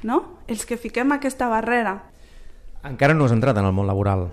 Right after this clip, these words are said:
Speaker 1: No, no, encara no, encara no. Estic fent el màster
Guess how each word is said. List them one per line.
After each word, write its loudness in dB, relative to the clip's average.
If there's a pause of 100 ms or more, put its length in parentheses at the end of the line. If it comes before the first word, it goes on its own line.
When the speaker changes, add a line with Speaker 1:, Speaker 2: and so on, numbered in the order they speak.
(300)
Speaker 1:
No, 0
no, -8
encara -8
no, -8
encara -6
no. -10
Estic -12
fent -4
el -2
màster -2